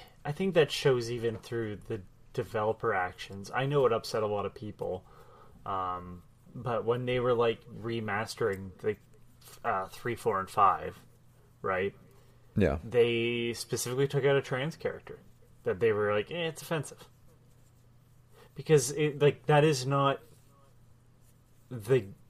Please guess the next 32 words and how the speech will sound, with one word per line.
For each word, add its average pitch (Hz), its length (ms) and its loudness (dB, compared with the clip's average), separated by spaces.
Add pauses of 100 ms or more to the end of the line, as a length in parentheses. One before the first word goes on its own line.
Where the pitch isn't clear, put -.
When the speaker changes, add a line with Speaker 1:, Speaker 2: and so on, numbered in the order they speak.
(160)
Speaker 1:
game 139 500 0
they 127 220 2
want 117 360 0
to 117 120 -6
make. 110 480 -6
I 160 120 0
find, 160 400 -4 (100)
I 135 60 -8
find 147 320 4
it's 147 160 0 (100)
pretty 170 340 -2
socially 131 1000 0
aware. 107 320 4 (220)
Like, 156 180 4 (280)
even 185 260 0
in 170 160 2
Zero, 117 380 2
'cause 113 160 -8
that's 127 240 -2
kind 127 260 0
of 110 280 -6
where 110 240 2
I've 92 260 -2 (360)
at 101 440 4
story 98 420 0
wise. 87 520 -2 (380)
Um, 92 600 -6
still, 101 520 -4 (120)
yeah, 113 460 2 (360)
you 131 240 0
know, 104 340 -4
the, 123 460 -6